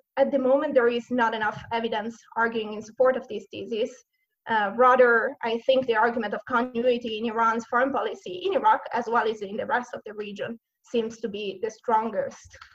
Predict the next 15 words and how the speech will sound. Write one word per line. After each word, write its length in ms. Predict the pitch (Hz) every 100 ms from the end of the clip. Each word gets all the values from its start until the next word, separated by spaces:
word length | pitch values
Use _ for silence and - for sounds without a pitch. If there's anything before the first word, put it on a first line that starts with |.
| -
Um, 400 | 247 240 247 240 _ _ - _ _ _ _ -
just 180 | 403 453 - 302
one 460 | 240 226 285 349
final 500 | 339 - 285 269 247
thought 280 | 247 254 233
about 340 | 226 214 202 - - -
what, 380 | 220 277 311 - - - _ -
uh, 180 | 220 208
might 340 | 208 226 226 214
actually 580 | 226 233 - 220 208 233
change 400 | - 339 277 214
Iran's 340 | 196 196 180 233
calculation 560 | 233 320 240 233 233
in 140 | 202 -
Iran. 420 | 208 202 220